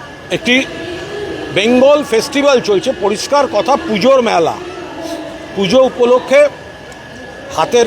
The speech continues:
কাজ, স্বনির্ভর গোষ্ঠী, নানা রকম আয়োজন, ঘর সাজানো থেকে পোশাক আশাক, সমস্ত রকম।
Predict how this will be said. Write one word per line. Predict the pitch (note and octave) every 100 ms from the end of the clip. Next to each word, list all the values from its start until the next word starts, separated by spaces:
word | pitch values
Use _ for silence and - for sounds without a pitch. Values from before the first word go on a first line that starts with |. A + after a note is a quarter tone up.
| -
কাজ, | B3+ C4+ G#3 -
স্বনির্ভর | F#3 F#3+ A3+ A#3+ B3
গোষ্ঠী, | B3 A#3 - C4+ D4 - - - - - - -
নানা | G3+ D#4 F4+ F#4
রকম | F4 C#4 D#4
আয়োজন, | B3+ A#3+ F#3 F3 C#3+ C3
ঘর | F#3+ G#3+
সাজানো | B3 B3+ C4+ C#4
থেকে | C4 C4+ C#4 -
পোশাক | - B3+ C4+ C4
আশাক, | A#3+ C#4 C#4+ - - - - -
সমস্ত | - C4 D#4+ -
রকম। | B3+ G3+ D#3+